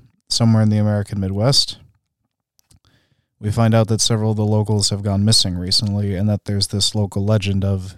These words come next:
the Empty Man. Basically, uh, you know, I don't know, Bloody Mary or whatever. <laughs> Basically, you just blow into a bottle while you're on a bridge alone at night. And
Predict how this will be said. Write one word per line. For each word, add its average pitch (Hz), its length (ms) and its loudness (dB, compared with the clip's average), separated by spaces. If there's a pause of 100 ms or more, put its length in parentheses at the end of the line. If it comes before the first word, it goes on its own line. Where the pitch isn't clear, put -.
the 104 160 -4
Empty 98 280 -4
Man. 90 340 -8 (560)
Basically, 104 600 0 (560)
uh, 98 380 -4
you 101 100 -6
know, 92 220 -4 (1500)
I 113 120 2
don't 104 100 2
know, 104 160 2
Bloody 107 320 -2
Mary 104 420 0
or 101 140 -2
whatever. 104 420 0 (600)
<laughs> - 580 -20
Basically, 107 400 -2
you 107 60 -2
just 101 260 -4
blow 101 220 -2
into 98 160 -2
a 92 40 -4
bottle 95 520 -6 (680)
while 104 160 -6
you're 98 260 -4
on 98 120 -6
a 98 40 -4
bridge 95 320 -6
alone 95 320 -6
at 90 120 -6
night. 98 260 -4 (2250)
And 98 760 -2